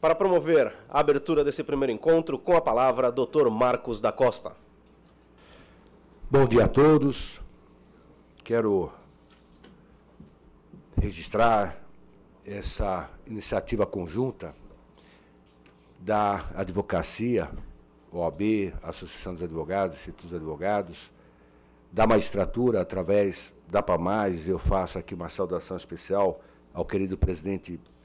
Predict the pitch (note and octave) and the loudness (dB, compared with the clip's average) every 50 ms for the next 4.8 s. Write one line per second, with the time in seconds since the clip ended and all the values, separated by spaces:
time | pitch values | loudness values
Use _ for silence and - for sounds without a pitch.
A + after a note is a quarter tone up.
0 | _ _ _ _ _ _ _ _ - G2+ E2 F2+ G#2+ A#2 A2+ G#2 F#2+ F#2 F2 - | _ _ _ _ _ _ _ _ -18 -10 -2 0 2 2 2 0 -2 -4 -8 -10
1 | - - - - - _ _ _ - - F2+ F2 F#2 F2 E2 F2+ G#2+ B2 A#2 A2 | -16 -20 -20 -20 -20 _ _ _ -20 -16 -10 -8 -8 -6 -2 0 2 2 2 2
2 | G2+ G#2 A#2 C3 C3 - - - - - _ _ _ _ _ _ _ _ _ _ | 2 2 0 0 -2 -4 -8 -18 -18 -20 _ _ _ _ _ _ _ _ _ _
3 | _ _ _ _ _ _ _ _ _ _ _ _ _ _ - A2+ D3 D#3+ D3 C#3+ | _ _ _ _ _ _ _ _ _ _ _ _ _ _ -6 0 2 4 4 4
4 | C3 - - C3+ A#2+ G#2+ - - C#3+ D#3+ D#3 D3 - - - - | 2 0 0 0 0 0 0 2 0 0 0 0 -6 -10 -18 -18